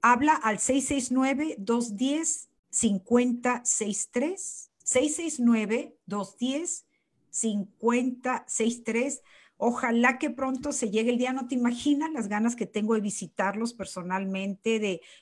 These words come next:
conocer a las personas que me ha tocado entrevistar vía Zoom,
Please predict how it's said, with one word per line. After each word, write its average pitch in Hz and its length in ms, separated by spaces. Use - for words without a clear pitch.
conocer 226 540
a 233 60
las 233 160
personas 214 640
que 208 100
me 196 100
ha 196 80
tocado 208 300
entrevistar 190 680
vía 190 220
Zoom, 220 520